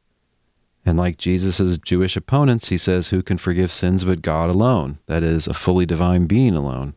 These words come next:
You gotta be careful agreeing with Jesus' opponents.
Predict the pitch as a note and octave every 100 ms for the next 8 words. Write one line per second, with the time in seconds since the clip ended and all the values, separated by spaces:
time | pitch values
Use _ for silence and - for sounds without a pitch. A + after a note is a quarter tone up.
0 | _ _ _ _ _ _ _ _ _ _
1 | _ _ _ _ C#2 D2+ D2+ E2+ F2+ D3+
2 | E3+ - A#2+ A#2 - - D2 E2+ F2 F2
3 | - F2 F2+ F#2 G2+ F#2+ F#2 - C#3 G2+
4 | - - -